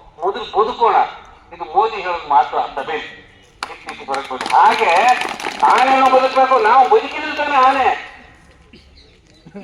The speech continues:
ನಾವು ಇಲ್ಲಿದ್ರೆ ನಿಮಗೆಲ್ಲ ಕೊ-, ಕೆಲಸ ಇರ್ತದೆ. ಹಾಗಾಗಿ ಕೂಡಲೇ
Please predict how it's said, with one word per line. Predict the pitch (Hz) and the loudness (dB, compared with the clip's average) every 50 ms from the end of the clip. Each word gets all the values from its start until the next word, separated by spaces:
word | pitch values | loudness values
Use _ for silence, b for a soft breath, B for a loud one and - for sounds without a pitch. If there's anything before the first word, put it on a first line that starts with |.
| - - | -4 0
ನಾವು | - 262 269 285 285 | 2 4 6 6 6
ಇಲ್ಲಿದ್ರೆ | 277 277 269 262 269 269 247 247 | 4 2 0 -2 -4 -2 -2 0
ನಿಮಗೆಲ್ಲ | 254 285 285 294 285 285 277 254 240 | 0 0 0 0 2 2 2 2 4
ಕೊ-, | 240 220 226 - | 2 0 0 0
ಕೆಲಸ | 226 226 220 - - | 0 0 0 2 0
ಇರ್ತದೆ. | 415 - - - 170 147 - - - - - - - - - _ _ _ _ _ _ - _ _ _ _ - | -2 -2 -4 -10 -8 -8 -8 -8 -10 -14 -20 -20 -20 -20 -20 _ _ _ _ _ _ -20 _ _ _ _ 0
ಹಾಗಾಗಿ | - - 170 180 180 - 196 226 277 285 - - - - 262 - - - - - - | 0 2 2 2 0 0 -2 -2 -4 -4 -6 -10 -14 -18 -20 -20 -20 -20 -20 -14 -6
ಕೂಡಲೇ | 151 339 453 247 247 240 226 185 - - - - - | 0 0 0 0 0 0 -2 -2 -4 -4 -10 -14 -18